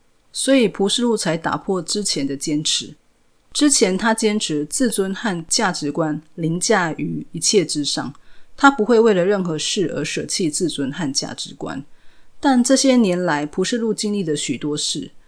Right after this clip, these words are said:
他明白他不可能永远依照自己的意志过活。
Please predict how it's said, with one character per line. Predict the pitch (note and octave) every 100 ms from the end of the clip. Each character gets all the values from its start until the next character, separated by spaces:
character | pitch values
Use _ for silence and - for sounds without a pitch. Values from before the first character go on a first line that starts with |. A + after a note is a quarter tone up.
| -
他 | - C4+
明 | A3 G#3
白 | F#3 D#3
他 | D#3+ A#3+
不 | C4
可 | B3+ G3
能 | D3+
永 | D3+ E3 F3+
远 | D3 F3
依 | F3
照 | G#3 E3+
自 | D3+ G3
己 | C#3+
的 | C#3
意 | D3+ D#3+
志 | - D3
过 | D#3+ C#3
活。 | - -